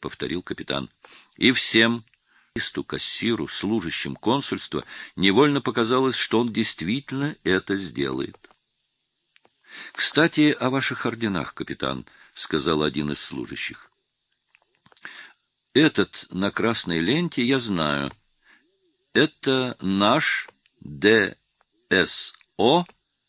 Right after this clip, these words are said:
за служебное отличие. Белый рядом с ним русский Георгий. Вы его получили за потопление гунского крейсера.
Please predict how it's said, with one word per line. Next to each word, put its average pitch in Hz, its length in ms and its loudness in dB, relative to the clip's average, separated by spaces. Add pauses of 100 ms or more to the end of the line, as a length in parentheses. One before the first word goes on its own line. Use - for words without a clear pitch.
(260)
за 85 460 0
служебное 107 920 0
отличие. - 680 -4 (840)
Белый 170 500 6
рядом 120 360 2
с - 180 -4
ним 127 480 0
русский 135 640 2
Георгий. 67 720 2 (300)
Вы 95 180 4
его 107 200 4
получили 90 480 0
за 110 180 -2
потопление 123 600 -2
гунского 110 680 0
крейсера. - 680 -4